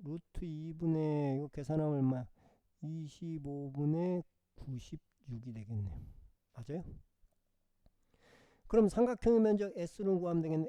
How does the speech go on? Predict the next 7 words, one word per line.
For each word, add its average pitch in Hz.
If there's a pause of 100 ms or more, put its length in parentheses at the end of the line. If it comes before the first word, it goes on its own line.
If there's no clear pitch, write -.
S는 196
이분의 175
일 165
곱하기 147
밑변 185
이거죠. 165 (460)
얼마? 120